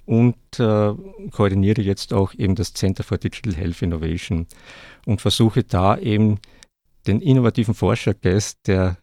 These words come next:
hier an der F H herrscht, wirklich, äh, gut zu bündeln. Und, äh, ja,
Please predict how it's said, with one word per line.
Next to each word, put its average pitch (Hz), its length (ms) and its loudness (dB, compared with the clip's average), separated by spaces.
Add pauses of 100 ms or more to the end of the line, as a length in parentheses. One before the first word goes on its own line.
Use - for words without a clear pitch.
hier 117 300 2
an 101 80 0
der 95 120 -4
F - 160 -8
H 101 180 -2
herrscht, 95 400 -6
wirklich, - 420 -8
äh, 90 260 -2 (220)
gut 123 220 -2
zu - 100 -4
bündeln. 139 480 0 (400)
Und, 101 400 -2
äh, 95 240 0 (100)
ja, 82 300 -2